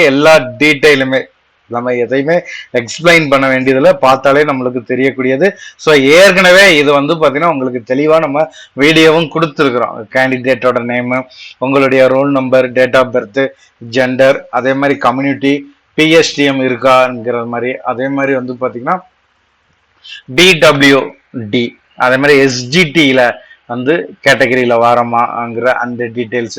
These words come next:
எல்லாமே, அதே மாதிரி உங்களுடைய ரிட்டன் எக்ஸாமோட மார்க்கு, டெட்டோட வெயிட்டேஜ் மார்க்கு, டோட்டல் மார்க்கு, அதே மாதிரி நீங்க எந்த கம்யூனில வந்து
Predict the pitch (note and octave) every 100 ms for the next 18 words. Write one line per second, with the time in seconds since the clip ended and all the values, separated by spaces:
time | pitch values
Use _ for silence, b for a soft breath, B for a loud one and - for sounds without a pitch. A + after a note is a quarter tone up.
0 | A2+ A#2 A#2+ B2 A2+ B2 B2+ D3 B B
1 | _ C3+ C3 C3+ C3+ C3 B2 A#2+ D#3+ C#3+
2 | A#2+ B2+ C3 B2+ A#2+ A#2+ B2 A#2+ A#2+ C#3
3 | B2 B2+ A2+ G#2+ D3+ C#3 D3+ B B _
4 | A2+ C3+ C3 C#3+ B2+ B2 A#2+ A#2 A2 A#2+
5 | B2 B2+ A#2+ B2 A#2 A2+ G2+ C#3+ C#3 B
6 | B A#2+ B2 C#3 C#3 D3+ D3 C3+ B2+ C#3
7 | C#3 D#3 - - C3+ D3 D#3 D#3 C#3 C3
8 | B2 B2 B2